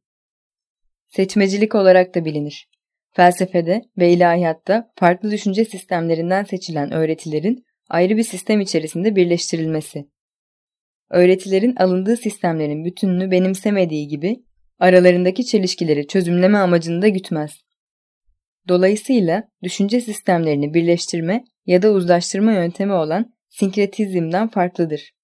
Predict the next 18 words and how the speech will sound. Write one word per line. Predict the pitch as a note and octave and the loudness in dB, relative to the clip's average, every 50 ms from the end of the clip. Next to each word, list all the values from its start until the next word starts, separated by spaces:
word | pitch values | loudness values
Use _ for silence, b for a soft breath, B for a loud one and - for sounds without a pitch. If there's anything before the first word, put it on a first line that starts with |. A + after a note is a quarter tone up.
| _ _ _ _ _ _ _ _ _ _ | _ _ _ _ _ _ _ _ _ _
Soyut | _ - - G#3 A3+ B3+ B3+ - | _ -2 0 2 2 2 2 0
düşünce | B3 A3 - A3 G3+ G3+ B3 A3+ | -4 0 0 0 2 2 0 0
düzeyinde | G3+ G3 F#3 F3+ E3+ D#3+ D#3 D3+ D3+ D#3 | 0 0 0 0 0 0 0 -2 -4 -4
her | E3 G#3 G#3+ A#3 | -2 0 -2 0
sistemin | A3+ - G#3 - - F#3 D#3+ D3+ F3 G#3+ - - | -2 -4 -8 -4 -4 -2 -2 -2 -2 -4 -2 2
öğretileriyle | F3+ F3 F3 F3 F3+ - - F3 F3+ F#3 G3+ G#3+ G3 E3+ F3 E3 - | 2 2 4 2 0 -2 -2 -2 0 0 2 0 2 0 0 -2 0
ayrılmaz | - F3+ F3 F3 F3+ F3+ F#3 F#3+ G3+ G#3+ G#3 G3 | 0 2 2 2 2 0 0 0 0 0 -2 -6
bütün | F#3+ F#3+ - A3 | -4 -2 0 0
oluşturduğu | G3+ F#3 F3 E3+ - - - D#3+ D3+ C#3 D3 | 2 0 -2 -4 -8 -10 -10 -8 -8 -8 -8
kabul | - - F3+ F3 F#3 F#3 | -4 -2 0 0 2 2
edilirse, | F#3 F3+ F3 F3+ G3 A3 A3 - - - D#3+ G3 - _ _ _ _ _ _ | 0 0 0 0 0 0 -2 -2 -6 -8 -8 -8 -10 _ _ _ _ _ _
eklektisizm, | - F3 F3 - G3 G3 G3 - - - - A3 A3+ G3+ F3 D#3+ F#3+ A3+ - _ _ _ _ _ _ | -4 -4 0 0 -2 -2 -2 -8 -14 -6 -2 0 0 0 0 -2 -4 -4 -6 _ _ _ _ _ _
farklı | - E3 E3 E3+ - A#3 A3+ | -2 -2 -2 0 -4 -8 -6
sistemlerden | - B3 A3+ - - F3+ E3 D#3+ D#3 D3+ D3 C#3+ D3 D3 D3+ | -6 -8 -8 -4 -2 -2 -2 -2 -2 -2 -2 -2 -2 -6 -8
keyfi | D3+ - F3 E3+ F3+ - - A3+ | -4 -2 -2 -2 0 0 0 0
olarak | G#3+ F#3+ E3+ D3+ D3 D3+ - | 0 2 2 0 0 -2 -2
seçilen | - - E3+ - - F3+ G3 G#3 G#3 | -8 -12 -8 -6 -4 -4 -2 -2 0
öğretilerin | G3+ F3+ D#3+ D#3+ D#3+ - - D3 D3 C#3+ E3+ A3+ B3+ - | 0 0 0 0 -2 -4 -6 -6 -4 -2 -2 -4 -4 -6